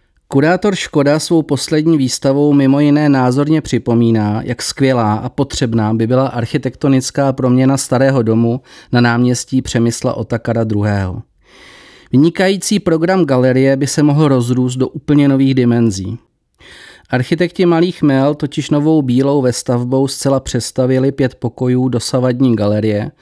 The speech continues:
a předvedli, co všechno současná architektura na velmi omezeném půdoryse dovede.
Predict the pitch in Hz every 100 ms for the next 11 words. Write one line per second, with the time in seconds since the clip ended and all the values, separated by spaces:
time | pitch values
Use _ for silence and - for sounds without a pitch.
0 | _ _ - - 120 113 117 113 104 131
1 | _ - - - - - 127 160 196 180
2 | - 156 175 165 190 180 143 127 151 147
3 | 139 - 156 156 151 123 131 147 156 131
4 | 135 131 143 147 139 - 117 120 120 123
5 | - 127 117 107 107 92